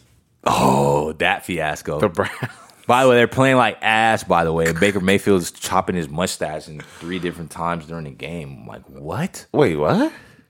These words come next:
Speaker 1: Yeah, what? <laughs> The man sh-, came in with one style mustache, came out of a tunnel with another style mustache,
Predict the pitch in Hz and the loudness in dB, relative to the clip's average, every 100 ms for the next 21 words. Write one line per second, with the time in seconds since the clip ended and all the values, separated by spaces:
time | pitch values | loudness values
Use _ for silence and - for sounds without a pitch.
0 | - 98 123 - - 151 104 185 311 - | -6 0 0 -2 -10 0 2 2 0 -2
1 | - 1077 1077 1077 1077 1077 - - - - | -4 -4 -4 -2 0 -2 -4 -12 -18 -20
2 | - _ - 143 151 208 254 247 - - | -20 _ -4 -2 4 6 6 4 0 -10
3 | - - 170 214 202 185 165 131 131 170 | -12 -2 4 4 4 4 4 4 4 2
4 | - 156 127 110 101 - 90 87 - _ | 2 2 4 4 0 -2 -4 -4 -6 _
5 | - _ 160 151 151 185 185 165 170 165 | -20 _ -4 -2 0 0 -2 -8 -8 -6
6 | 143 135 113 104 135 185 165 120 98 92 | -6 -8 -8 -4 -2 -2 -2 -2 -2 -4
7 | 90 90 85 | -8 -8 -10